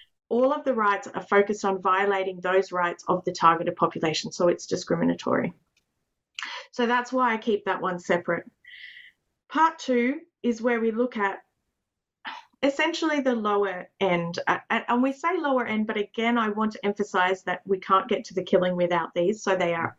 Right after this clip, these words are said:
still really important. So I look at freedom of expression and opinion, education and culture rights,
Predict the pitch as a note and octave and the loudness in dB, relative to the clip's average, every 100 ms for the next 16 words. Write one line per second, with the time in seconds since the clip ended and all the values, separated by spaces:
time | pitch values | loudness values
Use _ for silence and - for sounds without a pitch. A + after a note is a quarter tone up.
0 | _ - - G3+ F#3+ - E3+ E3 D#3+ - | _ -18 -2 0 0 0 0 0 -4 0
1 | F#2+ - D#2+ - _ _ _ - - - | 0 2 -2 -6 _ _ _ -20 -18 -16
2 | - - _ - A#3+ A#3+ C#4 C#4+ A3+ - | -18 -20 _ 0 2 2 0 -2 -4 0
3 | A#3+ C#4 C4 A#3+ - - G#3 G#3 G3+ F#3 | 2 4 2 0 -6 -2 -2 0 0 0
4 | F3+ C#4+ D#4+ E4+ E4 - _ _ _ _ | -2 0 2 0 -4 -10 _ _ _ _
5 | _ _ _ _ - A3+ A3 G3+ F#3+ F#3 | _ _ _ _ 0 2 2 0 -2 -2
6 | F3+ - A3+ A3+ - A#3+ A#3+ A#3 A#3 - | -6 -2 0 0 -4 0 2 0 -2 -14